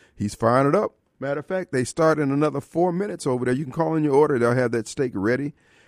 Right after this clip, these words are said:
Uh, six oh one, nine five six, ten thirty, six oh one, nine five six, ten thirty. Tico Hoffman,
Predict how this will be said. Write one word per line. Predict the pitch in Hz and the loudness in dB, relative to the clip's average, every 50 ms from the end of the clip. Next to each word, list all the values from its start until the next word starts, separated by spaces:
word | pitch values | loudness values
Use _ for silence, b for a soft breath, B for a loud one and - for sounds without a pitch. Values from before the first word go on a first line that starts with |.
| _ - | _ -6
Uh, | - 101 92 | -4 -4 -4
six | - - 156 - - | -2 -4 -4 -2 0
oh | 165 165 | 0 2
one, | 170 165 165 165 165 156 143 | 2 2 2 2 0 0 2
nine | 151 160 165 165 170 | 2 4 4 2 0
five | - 175 170 170 165 160 | 0 0 2 2 0 0
six, | - 202 180 175 - - | 0 0 0 0 0 -4
ten | - 202 196 190 | -2 -2 -2 -2
thirty, | 180 - 196 196 165 139 | -2 -2 0 0 0 0
six | 123 - - 190 - - - | -2 2 0 0 0 0 -2
oh | 185 190 180 | 0 2 4
one, | 170 165 143 127 113 107 110 | 4 4 4 4 2 2 2
nine | 123 135 151 156 160 147 | 4 4 4 4 2 2
five | 156 156 160 160 156 | 2 4 4 4 2
six, | - - 139 117 - _ - - _ _ _ _ _ _ _ - | 2 0 0 0 0 _ -8 -20 _ _ _ _ _ _ _ -4
ten | 123 120 120 | -2 -2 -2
thirty. | - 107 90 85 82 | 0 -2 -4 -4 -4
Tico | - - 233 - - 185 170 165 | -4 -4 -4 -2 0 -2 0 0
Hoffman, | 180 131 117 110 110 107 71 - - | 0 0 0 -2 -4 -10 -12 -12 -14